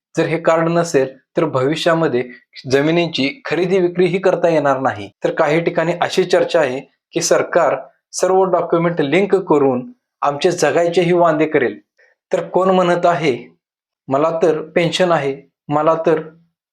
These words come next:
सरकारी नोकरी आहे, मला तर खाजगी नोकरी आहे, मी तर इन्कम टॅक्स भरतो, मला या योजनेची काही गरज नाही, तर मला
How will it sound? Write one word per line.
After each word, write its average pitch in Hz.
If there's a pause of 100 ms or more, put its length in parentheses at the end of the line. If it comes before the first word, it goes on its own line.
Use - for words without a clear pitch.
सरकारी 165
नोकरी 165
आहे, 139
मला 143
तर 156 (280)
खाजगी 151
नोकरी 156
आहे, 151
मी 151
तर 170
इन्कम 160
टॅक्स 160
भरतो, 147
मला 165
या 170
योजनेची 160 (640)
काही 180
गरज 151
नाही, 120 (240)
तर 160
मला 151